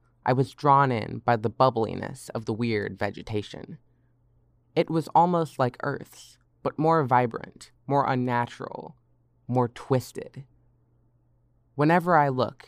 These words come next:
into the fog-blanketed forest of Mars, I feel the tingle one gets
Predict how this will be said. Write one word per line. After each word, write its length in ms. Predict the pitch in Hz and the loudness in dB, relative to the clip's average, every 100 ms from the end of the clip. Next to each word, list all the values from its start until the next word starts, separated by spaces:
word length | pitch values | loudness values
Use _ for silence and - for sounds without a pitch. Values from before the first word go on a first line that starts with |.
| - | -8
into 220 | 131 131 | -4 -4
the 80 | 123 | -4
fog-blanketed 920 | - 139 127 120 110 123 110 117 104 | 2 4 6 2 -2 -6 -4 -6 -8
forest 420 | - 123 104 - 117 | -4 -2 -2 -4 -8
of 80 | |
Mars, 640 | 110 101 - - - - - _ _ _ | -2 -2 -2 -8 -16 -18 -20 _ _ _
I 80 | 131 | -8
feel 300 | - 165 165 | -2 0 2
the 100 | 120 | 0
tingle 540 | - 143 127 104 - 123 | 0 0 0 -2 -4 -2
one 160 | 117 | -2
gets 480 | 110 107 - - | -2 -6 -10 -20